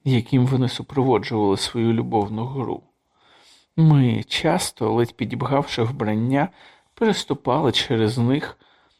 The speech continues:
а як мали гостя, що боявся гадюк, відсовували їх ногами зі стежки.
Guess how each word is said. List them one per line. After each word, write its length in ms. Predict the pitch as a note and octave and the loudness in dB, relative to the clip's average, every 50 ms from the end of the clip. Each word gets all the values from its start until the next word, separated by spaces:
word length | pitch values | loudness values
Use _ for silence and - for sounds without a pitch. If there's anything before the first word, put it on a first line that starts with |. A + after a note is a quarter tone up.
| _ _ _ | _ _ _
а 280 | - B2 A#2+ A#2 A2 G2+ - | -2 0 2 2 2 0 0
як 280 | B2+ B2+ G#2 - - - | 0 0 0 0 0 -2
мали 280 | B2+ A2 G#2 G#2 G#2+ | 0 0 2 2 0
гостя, 540 | G#2+ G2+ - D#3 F#3+ F3 - - - - A2 | 0 0 0 0 0 0 0 -2 -4 -4 -4
що 220 | G2+ - - - G#2+ | -4 -4 -4 -4 -2
боявся 520 | G#2 A2 G#2+ G#2 G2 - - - - A2+ | 0 2 2 2 2 0 0 -2 -2 -2
гадюк, 560 | A2 B2+ A#2 A2+ - - G2+ - - - - _ _ _ _ _ _ _ _ _ _ _ - | 0 0 -2 -2 0 -2 -2 -2 -2 -10 -18 _ _ _ _ _ _ _ _ _ _ _ 0
відсовували 720 | D3 C#3 C3+ - - - G3+ E3+ B2+ A2 A2+ A2+ G#2 A2 A#2 | 0 0 0 -2 0 2 4 4 6 6 6 6 4 4 4
їх 220 | A#2 - - - | 2 0 0 2
ногами 460 | C3+ B2 A#2 B2 C#3 D3+ E3+ D3+ A#2+ | 2 2 4 4 2 2 4 2 2
зі 140 | A2+ - A#2+ | 0 -2 -4
стежки. 680 | A2+ - - _ A2 - - - - - - - - | -6 -6 -8 _ -6 -6 -6 -6 -10 -12 -12 -16 -20